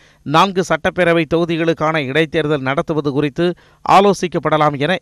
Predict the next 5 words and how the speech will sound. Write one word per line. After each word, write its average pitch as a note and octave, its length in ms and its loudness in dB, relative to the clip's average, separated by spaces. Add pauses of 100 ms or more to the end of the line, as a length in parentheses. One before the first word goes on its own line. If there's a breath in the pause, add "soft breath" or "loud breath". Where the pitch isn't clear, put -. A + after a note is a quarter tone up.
எதிர்பார்க்கப்படுகிறது. C3 880 0 (840 soft breath)
அத்துடன் F3 520 4
திமுக F#3 460 2
பொருளாளர் D#3 560 4
துரைமுருகன் D#3+ 520 2